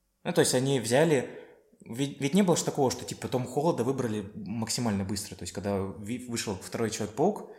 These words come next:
новый, точнее, новый "Второй Человек-паук", там не, там был б-, огромный перерыв по времени, когда они ничего не делали, они ду-, они про-, он провалился в прокате.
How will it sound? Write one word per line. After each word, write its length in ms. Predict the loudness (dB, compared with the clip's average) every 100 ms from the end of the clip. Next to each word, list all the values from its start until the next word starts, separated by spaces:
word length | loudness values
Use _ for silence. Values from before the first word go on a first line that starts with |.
| -20 -20 _ _ _
новый, 300 | -2 0 0
точнее, 340 | -4 -6 -6 -2
новый 220 | 0 0
"Второй 240 | -2 -6
Человек-паук", 380 | -6 -8 -8 -6
там 160 | -4 -2
не, 120 | -2
там 240 | 0 0 2
был 100 | 0
б-, 180 | 0
огромный 320 | 0 0 0 0
перерыв 360 | 0 0 0
по 100 | 2
времени, 340 | 2 2 0 -2
когда 380 | -2 2 4
они 400 | 4 2 0 -2 -6 -16 -16 -12 0
ничего 300 | 0 2 2
не 160 | 2
делали, 280 | 2 2 2
они 220 | 2 0
ду-, 200 | -2 -4
они 180 | -2 -2
про-, 260 | -4 0 0
он 120 | 2
провалился 480 | 2 2 2 0 0
в 40 |
прокате. 500 | -2 0 0 0